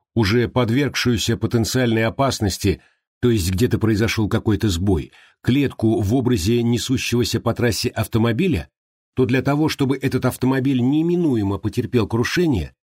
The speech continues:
то есть не просто попал в аварию, когда отвалилось одно колесо, а вот со стопроцентной вероятностью разбился вдребезги, нужно, чтобы у него на этой скорости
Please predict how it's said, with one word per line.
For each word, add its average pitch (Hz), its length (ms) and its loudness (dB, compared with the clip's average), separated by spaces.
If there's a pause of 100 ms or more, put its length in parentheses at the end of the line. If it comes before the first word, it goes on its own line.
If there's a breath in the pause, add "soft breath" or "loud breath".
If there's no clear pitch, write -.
(240)
то 127 120 2
есть 117 280 -2
не 123 160 2
просто 156 360 -2
попал 131 300 0
в 98 80 0
аварию, 95 480 0 (280 soft breath)
когда 104 340 2
отвалилось 113 600 0
одно 107 240 0
колесо, 123 580 -2 (460)
а 104 160 4
вот 139 280 0 (120)
со 131 200 -2
стопроцентной 147 800 0
вероятностью 127 880 0 (140)
разбился 117 680 0
вдребезги, 98 680 -2 (280 soft breath)
нужно, 170 320 2
чтобы 151 320 0
у 147 140 2
него 151 280 0
на 165 100 2
этой 117 200 0
скорости 98 600 -2